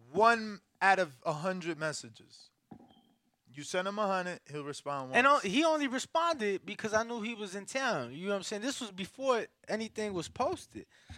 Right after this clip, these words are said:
Speaker 2: So he saw, he knew I was, that I knew he was in town. "I'm, I'm only here for four hours." "Yeah, but I know you ain't meeting with, with the big boss till later. So give me ten minutes right now."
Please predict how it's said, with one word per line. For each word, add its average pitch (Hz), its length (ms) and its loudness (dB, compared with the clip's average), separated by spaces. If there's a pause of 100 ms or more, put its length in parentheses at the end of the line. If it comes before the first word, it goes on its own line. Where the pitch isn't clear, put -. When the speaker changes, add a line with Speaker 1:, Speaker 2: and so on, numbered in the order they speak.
(160)
Speaker 2:
So 156 260 0
he 165 240 -6
saw, 208 400 4
he 165 180 -8
knew 220 160 -6
I 208 140 6
was, 196 160 -4 (500)
that 147 140 0
I 160 120 4
knew 196 200 -2
he 196 100 -4
was 180 160 -12
in 202 120 -8
town. 151 360 -8 (960)
"I'm, 139 380 2
I'm 160 200 -6
only 156 180 -6
here 175 120 -4
for 165 200 -18
four 180 180 -4
hours." 180 220 2
"Yeah, 208 240 -2
but 139 160 -6
I 127 120 2
know 165 120 -6
you 170 200 -8
ain't 165 160 -6
meeting 190 340 -6
with, 160 260 -4
with 147 160 -6
the - 100 -10
big 151 300 -6
boss 180 360 6
till 165 220 -6
later. 160 460 -2
So 156 180 -8
give 165 160 -8
me 196 80 -10
ten 196 240 -6
minutes 190 300 -8
right 160 240 0
now." 160 460 -2